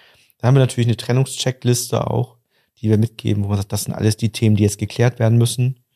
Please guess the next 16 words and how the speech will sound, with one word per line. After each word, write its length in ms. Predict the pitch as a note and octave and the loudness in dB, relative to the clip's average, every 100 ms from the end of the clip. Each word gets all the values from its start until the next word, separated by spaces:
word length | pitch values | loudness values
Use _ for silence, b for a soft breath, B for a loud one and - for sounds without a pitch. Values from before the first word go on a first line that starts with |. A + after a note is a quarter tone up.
| _ _ _ _ - | _ _ _ _ -4
ne, 140 | G#2 | -4
um 400 | - G2 G2 G2+ _ _ _ _ | 0 0 0 -2 _ _ _ _
möglichst 420 | A2+ A#2+ - A#2 | 2 2 2 -6
viel 340 | - - A#2 G2 | -4 -2 -2 0
harmonisch 560 | G#2+ G#2 G#2 B2 C#3 - | 2 2 2 2 0 -4
zusammenzuklären 1080 | G#2 G2+ A2 - B2 - A2+ A#2+ B2 C#3 D3 b b b | -2 0 0 -2 -6 -2 2 2 2 0 -4 b b b
und 120 | G2+ | -2
nicht 180 | G2+ G#2 | 0 0
irgendwie 240 | F#2+ G2+ | 0 0
zwei 280 | G2+ - G2+ | 0 -2 -4
Anwälte 400 | - G#2 G#2+ G#2 | -2 0 0 -2
zu 140 | A2 A2 | -6 -10
brauchen, 460 | A#2 A2 G#2+ A#2 | -2 0 0 -2
die 380 | G2 G2 G2+ A2+ | 0 0 0 -2
gegeneinander 520 | - G#2 G2+ A2+ A#2 | -4 0 2 4 4
wirken. 440 | A2 A#2 C3 D#3 | 4 2 2 -2